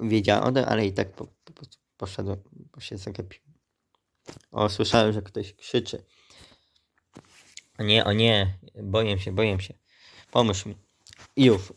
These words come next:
i uwaga, będziemy mieli wybuch startery. Pytanie nie, jaką chcecie grę, żebyśmy, ja bym nas lokował? Uwaga, to nie jest typowy, jest Clefairy, jest Eevee, jest Pikachu. Pikachu bym nie wybrał.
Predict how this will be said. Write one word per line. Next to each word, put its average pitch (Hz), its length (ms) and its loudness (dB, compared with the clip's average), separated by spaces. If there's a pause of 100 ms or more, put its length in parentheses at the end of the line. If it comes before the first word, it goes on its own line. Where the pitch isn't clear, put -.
i 123 140 2
uwaga, 110 420 6
będziemy 123 400 2
mieli 127 160 0
wybuch 110 340 2
startery. 110 440 6
Pytanie 117 420 2
nie, 113 180 2
jaką 175 360 6
chcecie 143 360 -2
grę, 131 180 2
żebyśmy, 107 800 -2
ja 110 200 2
bym 110 160 4
nas 107 220 4
lokował? 104 340 -2 (200)
Uwaga, 117 400 6
to 101 120 -2
nie 131 80 2
jest 127 160 0
typowy, 101 320 -10
jest 98 260 -8
Clefairy, 113 540 2 (400)
jest 101 320 -10
Eevee, 127 460 4
jest - 260 0
Pikachu. 123 480 4
Pikachu - 400 6
bym 147 220 6
nie 127 120 6
wybrał. 110 460 6